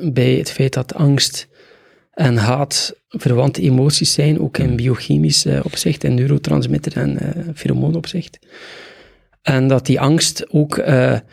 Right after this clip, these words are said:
Speaker 1: uitgemond is in, in, in haat bij een deel van de angstigen.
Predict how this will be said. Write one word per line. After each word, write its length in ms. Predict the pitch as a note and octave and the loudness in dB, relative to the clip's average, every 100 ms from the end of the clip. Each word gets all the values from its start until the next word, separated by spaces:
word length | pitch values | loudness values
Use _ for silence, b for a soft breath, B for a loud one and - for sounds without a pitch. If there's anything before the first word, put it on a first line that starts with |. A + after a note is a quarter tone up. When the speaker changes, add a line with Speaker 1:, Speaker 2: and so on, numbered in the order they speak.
| b b b b b b b b _ | b b b b b b b b _
Speaker 1:
uitgemond 560 | - D3+ - D#3+ D3+ D3 | 0 0 2 2 4 4
is 160 | C#3+ B2 | 2 4
in, 180 | B2 | 2
in, 260 | A#2+ B2 A#2+ | 2 2 2
in 160 | C3 A2+ | 2 2
haat 520 | A#2 D#3+ - - - | 2 0 -2 -8 -8
bij 280 | C3+ A#2+ B2 | -4 -2 0
een 140 | C3 | 0
deel 240 | A2 C#3 C3+ | 2 2 4
van 180 | B2 A2+ | 2 0
de 60 | |
angstigen. 600 | - C3 - - A#2+ G#2 | 0 0 0 -4 -6 -8